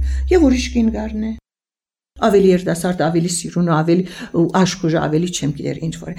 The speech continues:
Բայց ինչ կլա երեխաներուն։ Ինչ կլա, ասի մտածեցի, ինչ կլա երեխաներուն։ Ամեն կոնֆլիկտ, ամեն խնդիրներ ատեն ոնք է կսկսին երեխաներուն, շատ կարևոր է։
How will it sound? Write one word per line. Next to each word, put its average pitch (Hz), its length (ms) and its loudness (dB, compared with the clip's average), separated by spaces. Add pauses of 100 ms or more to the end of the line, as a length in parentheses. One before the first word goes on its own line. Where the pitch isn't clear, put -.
(120)
Բայց 269 300 2
ինչ 302 120 6
կլա 247 220 4
երեխաներուն։ 220 720 4 (260)
Ինչ 320 240 6
կլա, 277 360 8 (300)
ասի 277 340 4
մտածեցի, 247 540 6
ինչ 269 160 8
կլա 214 260 0
երեխաներուն։ 156 640 -4 (1200)
Ամեն 226 480 8
կոնֆլիկտ, 226 480 -2
ամեն 220 580 6 (560)
խնդիրներ 247 600 6
ատեն 214 260 0
ոնք 202 140 0
է 196 80 2
կսկսին 190 480 -8
երեխաներուն, 180 680 -6
շատ - 540 -4 (160)
կարևոր 151 460 -6
է։ 117 80 -8